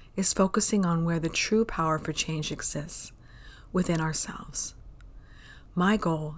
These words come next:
is to empower parents with knowledge and skills in order to make positive changes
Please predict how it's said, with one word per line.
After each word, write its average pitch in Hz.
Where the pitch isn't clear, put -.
is 175
to -
empower 185
parents 160
with -
knowledge 160
and 208
skills 151
in 170
order 180
to -
make 165
positive 185
changes 160